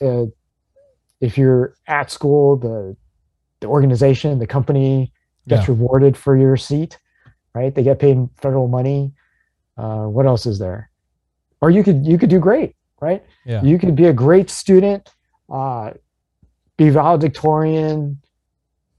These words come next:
Speaker 1: go to a great college, internships and all that stuff. And that does not translate to success in the real world.
Speaker 2: Mm.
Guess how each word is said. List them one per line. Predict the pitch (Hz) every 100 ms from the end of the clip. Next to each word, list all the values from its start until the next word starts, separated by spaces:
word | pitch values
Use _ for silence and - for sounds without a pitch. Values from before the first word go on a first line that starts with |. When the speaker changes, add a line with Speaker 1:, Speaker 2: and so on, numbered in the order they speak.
| _ _ _ _ _ _ _ _
Speaker 1:
go | 151 147
to |
a | 139
great | 143 160
college, | - 147 151 147 147 120 - - _ _ _ _ _ _ _ _ _ _ _ -
internships | 147 139 160 135 156 143 -
and | 135
all | 175
that | 147 -
stuff. | 135 120
And | 117
that | 135 160 -
does | 170 170
not | 170 175 170
translate | - 175 185 143 135 131
to | 123
success | 139 - 139 -
in | 139
the |
real | 139 143 139
world. | 156 180 - _ -
Speaker 2:
Mm. | 127 107